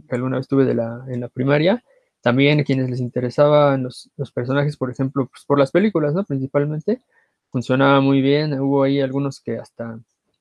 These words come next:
me pedían los cómics para llevárselos a su casa y, pues, se los prestaba, obviamente, para que ahí se,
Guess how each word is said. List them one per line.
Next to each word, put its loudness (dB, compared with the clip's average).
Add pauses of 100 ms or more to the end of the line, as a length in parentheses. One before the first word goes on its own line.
(380)
me 0
pedían 2
los -4
cómics -2
para 0
llevárselos -2
a -14
su -20
casa 2
y, -6
pues, -20
se -12
los -12
prestaba, -4
obviamente, -6
para -10
que -20 (720)
ahí 0
se, -4